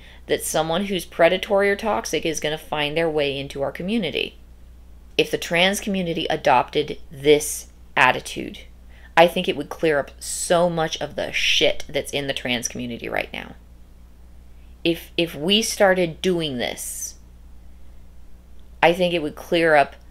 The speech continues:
so much bullshit.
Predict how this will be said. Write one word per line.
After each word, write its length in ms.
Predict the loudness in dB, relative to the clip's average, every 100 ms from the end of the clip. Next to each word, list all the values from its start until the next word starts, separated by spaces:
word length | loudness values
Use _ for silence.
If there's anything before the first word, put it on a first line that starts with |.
| -20 -20 -16
so 760 | -10 -8 -2 4 4 6 2
much 460 | 0 -8 -10 -10 -6
bullshit. 640 | -4 -2 -4 -6 -8 -14